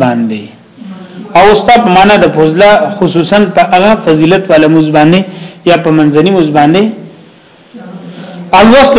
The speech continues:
من الصلوات، چې کوم وسط ته منځنی دی د صلوات نه، او الفضل یا فضیلت والا دی، من قولهم للافضل الاوسط، ځکه افضل ته عرب سوی اوسط وی، درمیانه، عمده، وهي صلاة العصر عین الاکثر.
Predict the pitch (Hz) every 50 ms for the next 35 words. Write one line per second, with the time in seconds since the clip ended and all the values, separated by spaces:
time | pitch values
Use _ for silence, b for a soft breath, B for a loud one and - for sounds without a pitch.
0 | 202 202 196 196 180 - 202 190 180 180 196 220 226 214 - - 180 - - 214
1 | 208 196 170 170 202 214 220 - 202 180 - - 175 180 180 175 165 160 151 151
2 | 151 160 180 190 175 175 151 151 147 - - 165 147 147 147 165 180 175 - 165
3 | 156 170 175 165 165 160 165 165 160 147 - 220 220 214 196 175 170 175 175 165
4 | - 170 156 147 147 156 185 196 185 - 165 151 147 147 139 170 185 190 - 160
5 | 160 160 156 151 135 - 180 190 180 156 156 147 175 196 190 170 156 156 151 156
6 | 156 151 143 135 143 139 170 190 202 - - - 147 156 151 151 143 139 - 175
7 | 160 147 165 190 185 - 180 160 156 170 202 196 - 190 175 180 196 - - 190
8 | 170 143 131 - - - - - - - - b b b b b _ - 226 240
9 | 165 156 151 135 - - 175 165 165 - 139 135 131 127 143 143 147 147 151 156
10 | 160 160 165 151 147 151 156 156 151 156 151 151 139 123 123 139 151 147 156 180
11 | 175 170 - 170 160 151 139 - 156 147 156 - - - 165 156 147 147 147 147
12 | 139 139 139 139 - 196